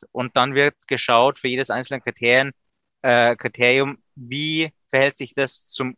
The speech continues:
Ursprungsindex oder beziehungsweise zu denen, die noch an der Auswahl sind, anhand ihrer Dividendenrendite. Also vereinfacht ausgedrückt heißt es, wenn du,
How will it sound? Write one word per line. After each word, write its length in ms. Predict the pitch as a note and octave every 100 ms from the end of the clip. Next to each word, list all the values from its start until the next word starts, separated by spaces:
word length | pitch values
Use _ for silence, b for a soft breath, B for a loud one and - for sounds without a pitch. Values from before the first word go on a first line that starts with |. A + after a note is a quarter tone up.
| _ -
Ursprungsindex 840 | C#3+ C#3 C3 A2+ - A2+ G#2 -
oder 140 | A#2 G#2+ -
beziehungsweise 500 | A#2+ C3+ A#2+ A#2+ A#2
zu 120 | -
denen, 380 | G#2+ B2 B2+ A#2+
die 140 | B2+
noch 200 | B2 A2+
an 200 | - A#2+
der 180 | A2 -
Auswahl 400 | A2 B2+ C#3 B2+
sind, 260 | - C3 - _ _ _ _ -
anhand 320 | B2+ B2 B2
ihrer 240 | C3 A#2+ A#2+
Dividendenrendite. 920 | B2 A#2+ A#2 A2 G2+ G2 F#2+ G2+ F#2+ _ B B B
Also 300 | C#3 C3 D3 - _ _ _ _ _ _ -
vereinfacht 440 | C#3 F3 G3 C#3
ausgedrückt 520 | A#2 - B2+ B2+ -
heißt 300 | A#2+ B2 -
es, 300 | D3+ - - _ _ _ _
wenn 300 | B2+ C3+ C#3
du, 440 | C#3 C3+ C3 C3